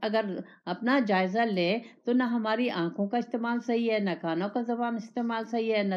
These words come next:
زبان کا استعمال صحیح ہے۔ ہر چیز میں ہم بے حد، آ، زیادتی کر رہے ہیں اور اپنے پہ ظلم کر رہے ہیں، ہم اپنے پہ ظلم کر رہے ہیں۔ تو کیونکہ اللہ تعالیٰ مجھ سے پوچھے گا،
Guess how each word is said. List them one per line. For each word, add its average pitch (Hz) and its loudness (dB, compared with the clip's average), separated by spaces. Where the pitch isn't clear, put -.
زبان 160 -4
کا 240 -4
استعمال 220 -6
صحیح 220 0
ہے۔ 208 0
ہر 311 6
چیز 349 4
میں 302 6
ہم 247 4
بے 233 4
حد، 302 6
آ، 226 -2
زیادتی 214 2
کر 202 0
رہے 202 4
ہیں 214 0
اور 202 2
اپنے 202 -2
پہ 202 0
ظلم 180 0
کر 165 -4
رہے 165 -2
ہیں، 185 2
ہم 226 0
اپنے 277 2
پہ 254 0
ظلم 165 -2
کر 151 -4
رہے 143 -4
ہیں۔ - -16
تو 240 4
کیونکہ 302 2
اللہ 262 2
تعالیٰ 240 0
مجھ 202 0
سے 254 0
پوچھے 320 2
گا، 139 -8